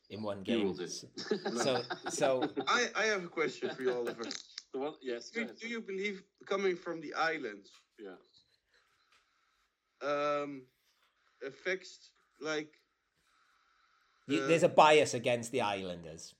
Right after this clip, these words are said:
Speaker 3: Yes.
Speaker 1: <laughs>
Speaker 3: Do, do, do you believe that?
Speaker 2: In terms of what? The travelling and all that
Speaker 1: No,
Speaker 2: stuff?
Speaker 1: uh, no, basically what happened
Speaker 3: The,
Speaker 1: was, um,
Speaker 3: the
Speaker 1: we had
Speaker 3: referees.
Speaker 1: we had two games against, or we had a game against Tenerife in particular,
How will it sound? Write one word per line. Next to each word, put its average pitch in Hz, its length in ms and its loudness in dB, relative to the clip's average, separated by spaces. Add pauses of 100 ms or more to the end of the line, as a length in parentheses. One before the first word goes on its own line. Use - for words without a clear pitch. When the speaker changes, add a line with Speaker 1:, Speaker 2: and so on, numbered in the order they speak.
(300)
Speaker 3:
Yes. 147 460 -4
Speaker 1:
<laughs> 214 60 -4 (360)
Speaker 3:
Do, 151 220 -4
do, 165 240 -2
do 185 80 -2
you 196 60 -2
believe 202 300 -4
that? 349 160 -4 (520)
Speaker 2:
In 127 80 2
terms 135 240 0
of 123 60 -2
what? 101 220 -2
The 104 60 -10
travelling 120 460 -6
and 98 80 -12
all 110 140 -8
that 135 80 -4
Speaker 1:
No, 143 80 0
Speaker 2:
stuff? 143 200 -2
Speaker 1:
uh, 139 40 2
no, 147 280 8
basically 160 520 4
what 143 180 6
happened 135 360 0
Speaker 3:
The, - 20 0
Speaker 1:
was, 123 320 0
um, 123 220 2
Speaker 3:
the 127 40 -2
Speaker 1:
we 131 80 2
had 131 260 4
Speaker 3:
referees. 143 520 -8 (320)
Speaker 1:
we 135 120 2
had 135 220 4
two 180 200 2
games 151 360 6
against, 131 480 0
or 123 60 0
we 123 80 2
had 127 100 4
a 120 60 -2
game 135 180 4
against 127 240 0
Tenerife 120 480 0
in 110 220 0
particular, 101 680 -4